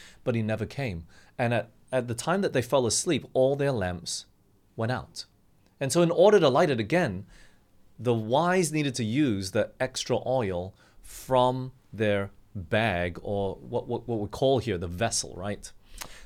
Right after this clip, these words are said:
Now, look, in the book of Revelation, we see God's people depicted as a virgin. In Revelation fourteen, and more specifically the hundred and forty-four thousand,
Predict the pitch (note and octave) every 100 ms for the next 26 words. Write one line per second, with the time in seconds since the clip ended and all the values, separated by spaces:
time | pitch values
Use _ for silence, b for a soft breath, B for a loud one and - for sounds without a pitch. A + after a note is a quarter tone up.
0 | - C#3+ D3 D#3+ C#3+ - - b b b
1 | b b b b - - D#3+ E3 A#3 G3
2 | D#3+ C#3 A#2 A#2 - G2 G2 A#2+ C3 B2+
3 | B2 - - - F3 F3 E3+ A#2 B2+ B2+
4 | A#2 - - C#3 C#3 G2 F#2 F#2+ G2 -
5 | - - E2+ D#2+ - _ _ _ - A#2
6 | G2+ F2+ G#2 A2+ - - - _ _ _
7 | D3 C3 A#2 C#3+ D#3 B2+ A#2 - A#2 -
8 | C#3 A2+ - - A#2+ G#2+ D#3+ F#3 - A2
9 | - D#3 - A2 G#2 - D3 D3+ D3+ -
10 | A2+ G2 C3 A#2 A2 G#2+ - C3 C#3+ G#2
11 | F#2